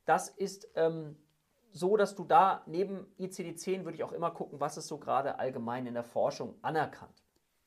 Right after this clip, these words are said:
Cannabiskonsumenten zeigen ein erhöhtes Risiko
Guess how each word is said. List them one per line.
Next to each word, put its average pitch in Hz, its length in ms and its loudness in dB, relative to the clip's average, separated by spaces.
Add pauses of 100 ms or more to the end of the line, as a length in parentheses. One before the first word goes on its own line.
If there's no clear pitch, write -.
(600)
Cannabiskonsumenten 196 960 -2
zeigen 165 320 0
ein 139 100 -6
erhöhtes 165 400 -6
Risiko 196 460 -6